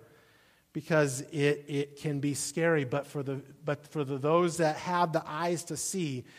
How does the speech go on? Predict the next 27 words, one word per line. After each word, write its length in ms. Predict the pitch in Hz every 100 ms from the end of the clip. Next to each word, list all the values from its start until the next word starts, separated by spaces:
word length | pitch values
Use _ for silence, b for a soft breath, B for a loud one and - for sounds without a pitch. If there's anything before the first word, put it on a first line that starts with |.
| b b
it 100 | 165
is 180 | 151 135
exciting 600 | 143 - 165 165 165 156
to 60 | 143
see 280 | - 175
what 220 | 156 139 139
God 320 | 143 143 139
could 180 | 143 131
do 280 | 139 139 139
for 200 | 147 127
His 240 | 135 117
glory. 380 | 113 123 117 104 B B B 202
And 100 | 185
so 160 | 214
the 100 | 190
first 300 | - 240 240
vision, 500 | 185 202 185 196 170 -
so 180 | 214
the 120 | 196 175
first 280 | 233 226
personality 580 | - 214 208 180 185 185
type 300 | 175 165 185
is 200 | 170 151
to 80 | 170
be 240 | 135 180
a 80 | 185
visionary. 680 | 131 160 190 196 156 143 123